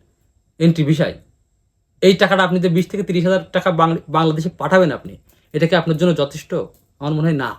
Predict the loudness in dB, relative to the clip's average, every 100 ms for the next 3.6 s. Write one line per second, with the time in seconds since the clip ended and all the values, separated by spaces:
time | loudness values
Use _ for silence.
0 | _ -10 -8 -6 -8 -6 -6 -6 -10 -14
1 | _ _ _ _ _ _ _ _ -4 4
2 | 6 6 2 0 2 6 6 6 6 6
3 | 4 4 0 -2 -2